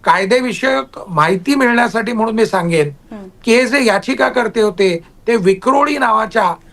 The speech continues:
Speaker 1: जो मतदारसंघ आहे विधानसभेचा
Speaker 2: हम्म.
Speaker 1: त्या मतदारसंघाच्या हद्दीमध्ये राहणारे एक नागरिक आहेत.
Speaker 2: हम्म.
Speaker 1: त्यामुळं असं कदाचित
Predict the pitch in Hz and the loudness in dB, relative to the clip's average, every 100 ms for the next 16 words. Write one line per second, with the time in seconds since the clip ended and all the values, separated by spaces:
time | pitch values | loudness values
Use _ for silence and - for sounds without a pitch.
0 | - - 185 220 190 180 208 247 226 220 | -20 -6 0 0 2 0 0 0 0 -2
1 | 208 190 190 180 185 170 156 156 - - | 0 0 -2 -4 -4 -4 -6 -10 -14 -16
2 | 220 202 208 220 175 202 202 220 196 185 | -4 2 2 2 0 0 0 -2 -4 -4
3 | 196 208 233 202 151 143 226 226 196 165 | -2 0 0 0 -2 -2 0 2 2 0
4 | - - - 160 147 147 - - 170 214 | -4 -18 -14 -4 0 -2 -4 -4 0 0
5 | 226 226 202 226 - - _ 175 151 143 | 0 0 0 -2 -6 -20 _ -2 0 2
6 | 180 202 117 - _ - 202 180 - - | 0 0 -4 -8 _ -16 -14 -14 -4 0
7 | 214 247 285 320 - - - 180 - 170 | 0 2 2 0 -2 -12 -20 -6 -4 -2
8 | - 277 - - - - - - - 208 | 0 0 0 -4 -12 -20 -20 -20 -4 0
9 | 214 277 269 | 2 0 -2